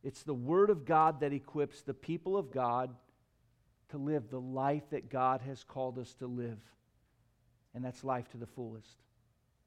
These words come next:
An abundant life, as Jesus said. Some time ago, I brought a series of messages that I entitled False Alarm. And I made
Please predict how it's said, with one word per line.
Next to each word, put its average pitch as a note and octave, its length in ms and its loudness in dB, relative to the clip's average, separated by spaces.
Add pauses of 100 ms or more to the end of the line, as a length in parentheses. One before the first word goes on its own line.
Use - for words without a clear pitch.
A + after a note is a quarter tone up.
(120)
An B2+ 100 -6
abundant C3 540 -2
life, G#2+ 260 -8 (100)
as A2+ 80 -14
Jesus A#2 440 -14
said. A2+ 200 -18 (4000)
Some F#3+ 120 -4
time F3 220 6
ago, D3 180 6
I C#3 100 4
brought C#3+ 200 4
a C3+ 40 -4
series D3+ 400 -2
of A#2 100 -8
messages C#3 540 -4
that C3+ 100 -6
I C3 100 -2
entitled B2+ 460 -4 (160)
False C#3+ 460 0
Alarm. A#2+ 460 -6 (2000)
And D3 400 0
I C3+ 400 2 (1080)
made D3 260 0